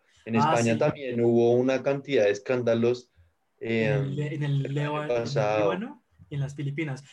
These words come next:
Speaker 2: Pero entonces ahí sí les quería preguntar, es como, al-, es como si todo lo que tocara España fuera como
Speaker 1: <laughs>
Speaker 2: la manzana
Speaker 1: O sea, el problema es de
Speaker 2: podrida.
Speaker 1: hispanoparlante.
Speaker 2: Sí, exactamente.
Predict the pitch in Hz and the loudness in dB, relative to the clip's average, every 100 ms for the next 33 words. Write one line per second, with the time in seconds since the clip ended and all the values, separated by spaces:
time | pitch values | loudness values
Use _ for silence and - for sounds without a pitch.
0 | - 180 170 185 175 185 180 190 185 196 | -8 -6 -2 -2 -2 -2 -4 -6 -6 -6
1 | - 170 160 180 160 160 165 160 156 151 | -4 -6 -6 -6 -6 -6 -8 -8 -8 -8
2 | 143 147 156 170 160 - - 156 151 190 | -8 -6 -4 -6 -10 -18 -16 -12 -12 -12
3 | 185 - 143 143 143 147 165 160 131 127 | -14 -10 -6 -6 -8 -10 -12 -12 -12 -14
4 | _ 147 143 143 143 139 143 - _ _ | _ -8 -6 -6 -6 -8 -12 -20 _ _
5 | _ _ _ _ 151 139 151 131 127 127 | _ _ _ _ -16 -14 -12 -12 -6 -4
6 | 165 143 180 151 165 151 151 - - 120 | -2 -2 -2 -2 -2 -2 -4 -4 -6 -6
7 | 147 156 160 160 147 139 147 160 143 151 | -4 -6 -6 -8 -6 -4 -2 0 2 2
8 | 147 143 156 160 156 165 165 - 151 139 | 2 0 0 -2 0 -2 -2 -8 -8 -4
9 | 143 147 262 - _ _ _ _ _ _ | -4 -6 -12 -14 _ _ _ _ _ _
10 | _ _ - 156 143 120 127 - 135 139 | _ _ -14 -8 -6 -8 -10 -16 -16 -12
11 | 127 131 123 | -12 -12 -16